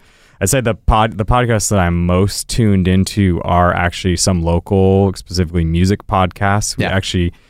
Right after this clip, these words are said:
Speaker 1: we started a little segment in the magazine recently where we talk about local podcasts. And
Speaker 2: Mm-hmm.
Speaker 1: so we've talked about Dan Cable, who's just a great interviewer, and he sits down with artists. We've talked about The Future of What, which is a,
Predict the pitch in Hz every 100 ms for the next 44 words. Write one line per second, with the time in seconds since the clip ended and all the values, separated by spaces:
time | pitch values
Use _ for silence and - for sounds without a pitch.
0 | _ _ - 104 135 123 113 104 95 104
1 | 95 101 98 - 90 90 90 90 92 98
2 | 95 95 - 101 98 90 90 85 85 92
3 | 87 87 80 92 90 85 87 95 85 95
4 | 90 - 101 101 104 - 113 113 104 95
5 | 85 82 _ _ _ _ - 113 107 98
6 | 87 104 98 95 104 101 98 98 95 98
7 | 85 - 90 92 85 85 98 90 - 92
8 | 87 92 92 92 87 87 90 - 87 98
9 | 87 82 - 92 90 90 - 90 82 98
10 | 85 - 87 - - 98 - 87 80 90
11 | 98 - 87 - 87 - 85 80